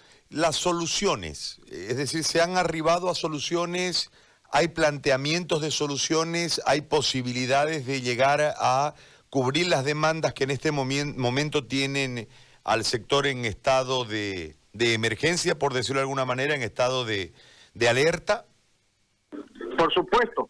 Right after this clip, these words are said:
Speaker 2: si bien es cierto lo que corresponde a los hospitales, eh, tanto de, del tercer nivel, en el segundo y primer nivel tenemos problemas, porque es el único sector que tiene tres patrones, eh, de la,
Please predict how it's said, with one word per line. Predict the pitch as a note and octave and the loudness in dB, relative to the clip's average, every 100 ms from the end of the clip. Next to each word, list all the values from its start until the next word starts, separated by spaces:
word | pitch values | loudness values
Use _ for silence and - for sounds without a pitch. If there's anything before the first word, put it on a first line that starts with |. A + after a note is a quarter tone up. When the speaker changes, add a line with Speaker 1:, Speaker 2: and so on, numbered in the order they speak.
| _ _ - _ _ | _ _ -18 _ _
Speaker 2:
si | - D#3+ | -2 2
bien | G#3 G#3+ | 4 4
es | G#3 | 2
cierto | G#3+ A3 A3+ G#3+ | 4 2 4 4
lo | E3+ - | 4 0
que | D3+ | 0
corresponde | D#3 D3 C#3+ - B3+ B3 G3+ D#3+ C#3+ B2 | 2 4 2 4 2 2 0 0 0 0
a | B2+ | -2
los | C3 C3 | -4 -2
hospitales, | B2+ B2+ A2+ F3+ G3 F#3+ F#3 D3+ - - _ _ _ _ | -4 -6 0 2 4 2 0 -4 -10 -20 _ _ _ _
eh, | A2 A2+ A2 - - | -2 2 0 0 0
tanto | D#3 D#3+ D#3+ D3 B2 | 0 2 2 2 2
de, | A#2 A2+ A2 G#2+ G#2+ F#2+ | 0 2 2 2 0 -2
del | A2+ G#2 | -2 0
tercer | A2+ G#2+ C#3+ D3 | 0 0 0 0
nivel, | C#3 C#3+ E3+ G#3 - _ _ _ - | 2 2 2 0 -8 _ _ _ 0
en | D3+ | 2
el | E3+ - | 2 2
segundo | E3+ A3 A#3+ A#3 G#3+ | 2 4 4 4 2
y | E3+ | 0
primer | - D#3 G3+ G#3 | -2 0 2 2
nivel | F3+ G3 - | 2 2 2
tenemos | E3+ F3+ F3 D#3+ | 0 2 0 0
problemas, | C#3 C3+ F#3 D3+ A2+ | 2 4 4 2 0
porque | - G2+ - A#2 G#2 | 0 -2 0 2 4
es | F3+ E3+ | 4 4
el | F3 | 2
único | G3 F3+ D3+ C#3+ | 0 0 2 2
sector | B2 F3+ F#3+ | 2 2 2
que | D#3 | 2
tiene | D3 E3+ E3 - | 2 2 2 2
tres | E3+ E3 | 2 2
patrones, | D3 - G#3+ F#3 A#2 _ _ _ _ - | 0 2 2 2 -2 _ _ _ _ -8
eh, | A2+ | -4
de | A2 B2 | 2 4
la, | A#2+ A#2 A2+ | 4 4 4